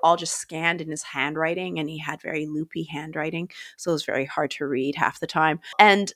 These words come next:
I'm just, like, a scientist, so the way I tackled all of this was just very much the same way I would do any research.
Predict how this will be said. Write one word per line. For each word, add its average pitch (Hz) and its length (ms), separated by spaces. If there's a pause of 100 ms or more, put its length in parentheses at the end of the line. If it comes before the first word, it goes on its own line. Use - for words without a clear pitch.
(160)
I'm 208 200
just, 269 160
like, 330 140
a 311 40
scientist, 262 840
so 220 200
the 226 140
way 190 320
I 269 120
tackled 202 440
all 156 140
of - 100
this 160 240
was 165 140
just - 260
very 180 340
much 160 560 (260)
the 208 80
same 175 300
way 165 380
I 160 100
would 165 140
do 165 120
any 160 220
research. 190 580